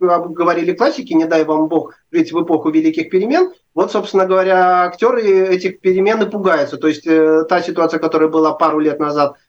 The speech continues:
их вполне, ну, э, а-, обжитая, их устраивала, сейчас, э, произошло обновление. При-, пришли стриминги, пришёл искусственный интеллект,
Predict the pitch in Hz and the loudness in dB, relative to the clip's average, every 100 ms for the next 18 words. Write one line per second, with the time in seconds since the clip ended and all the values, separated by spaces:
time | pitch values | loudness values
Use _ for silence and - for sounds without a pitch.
0 | _ 180 180 165 170 170 160 156 156 165 | _ -4 -2 0 0 2 2 2 0 0
1 | 208 165 143 143 - 202 185 202 202 202 | 0 0 -4 -8 -4 0 0 2 0 2
2 | 180 208 214 185 160 156 165 165 185 - | 0 -2 0 0 2 2 0 0 -2 0
3 | 269 320 220 170 165 185 240 262 - _ | 2 2 0 -2 -4 -2 -2 -2 -6 _
4 | _ - 180 165 185 185 185 185 226 202 | _ -4 -2 0 0 2 0 -2 0 0
5 | 190 190 185 165 151 143 165 165 165 180 | 2 0 0 -2 -2 -2 0 0 0 -2
6 | 180 185 165 196 277 320 277 233 - 185 | -2 -2 -4 0 2 2 2 -2 -2 -2
7 | 175 175 170 160 180 165 175 170 190 262 | 0 0 0 -2 -4 -2 -4 -2 0 0
8 | 302 | -2